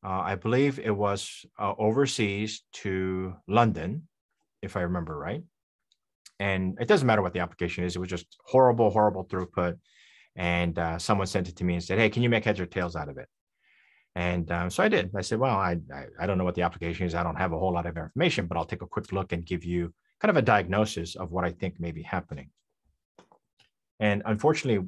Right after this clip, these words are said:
this is another, uh, serious, um, deep dive, but I'll try to highlight the key points so we can spend time on the Q and A, okay?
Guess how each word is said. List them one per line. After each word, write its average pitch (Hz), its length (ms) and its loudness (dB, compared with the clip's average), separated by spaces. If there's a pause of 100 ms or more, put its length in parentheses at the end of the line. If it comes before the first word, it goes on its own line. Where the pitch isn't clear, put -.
this 120 320 2
is 98 340 -4
another, 92 440 0 (420)
uh, 82 320 -10 (840)
serious, 110 760 4 (100)
um, 87 420 -4 (300)
deep 139 240 4
dive, 92 420 2 (140)
but 98 180 0
I'll 87 140 0
try 95 340 -2
to 90 500 -2 (140)
highlight 98 540 2
the 82 80 -4
key 135 320 -2
points 90 540 -4 (560)
so - 160 0
we 95 160 -2
can 98 180 -2
spend 92 400 0
time 90 440 2
on 90 120 -4
the 82 100 -6
Q 82 280 -6
and 80 80 -4
A, 76 180 -8 (520)
okay? 95 180 -12